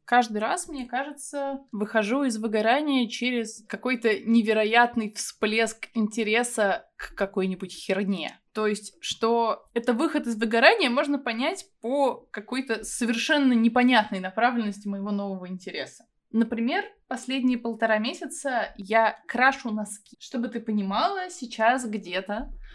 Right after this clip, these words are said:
в вазоне около моего дома лежит полтора килограмма куркумы, медный купорос, железный купорос и квасцы. Знаешь, зачем нужны квасцы?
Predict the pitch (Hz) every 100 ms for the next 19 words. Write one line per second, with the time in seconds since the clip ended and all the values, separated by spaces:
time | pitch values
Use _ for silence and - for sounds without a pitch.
0 | - _ 214 214 190 180 170 254 302 _
1 | - 247 285 254 240 240 226 196 180 156
2 | 165 - - _ _ 214 220 196 190 220
3 | - - - 240 240 262 302 302 233 220
4 | 233 247 226 - 233 - 240 202 185 285
5 | - _ _ 202 214 220 196 214 220 254
6 | 262 269 285 277 247 247 202 208 233 233
7 | 254 254 240 285 - - _ 269 302 294
8 | - 226 240 - - 247 - - _ -
9 | 202 190 277 466 311 311 311 208 196 208
10 | 175 - - 202 - - - - -